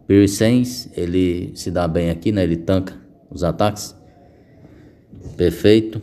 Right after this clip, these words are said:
A rotação veio muito boa aqui. Vamos ver quanto dano ele vai sofrer. Olha aí, tá vendo? Ele tancou bem o ataque.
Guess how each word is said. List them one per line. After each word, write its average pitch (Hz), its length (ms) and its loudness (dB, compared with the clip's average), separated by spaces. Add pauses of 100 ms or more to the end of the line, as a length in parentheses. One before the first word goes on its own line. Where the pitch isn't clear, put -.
(220)
A - 80 -10
rotação 82 520 -4
veio 82 220 2
muito 82 260 -2
boa 80 280 0
aqui. 117 440 -2 (2000)
Vamos 82 140 2
ver 87 140 4
quanto 98 260 0
dano 90 200 2
ele 90 80 0
vai 87 120 2
sofrer. 78 580 -4 (560)
Olha 80 180 -2
aí, 76 100 2
tá 78 140 -4
vendo? 92 200 2
Ele 82 120 0
tancou 85 440 -2
bem 90 260 0
o 90 80 2
ataque. 101 460 -2